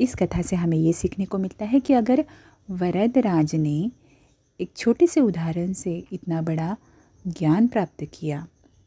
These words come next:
उदाहरण क्या था कि बार-बार घड़ा रखने से पत्थर पे निशान पड़ गया, तो बार-बार प्रयत्न करने से बुद्धि पर उसकी छाप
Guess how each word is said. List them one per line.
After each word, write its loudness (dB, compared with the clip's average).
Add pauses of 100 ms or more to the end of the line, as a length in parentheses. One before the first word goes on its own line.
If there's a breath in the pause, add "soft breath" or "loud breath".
(540)
उदाहरण 2
क्या -2
था 2 (640)
कि 0 (2250)
बार-बार 2
घड़ा 0
रखने -4
से -8 (180)
पत्थर -2
पे 2
निशान -2
पड़ -6
गया, -6 (880 soft breath)
तो 2
बार-बार 0 (300 soft breath)
प्रयत्न 4
करने -4
से -14 (1040)
बुद्धि 2
पर -4 (460)
उसकी -6
छाप -6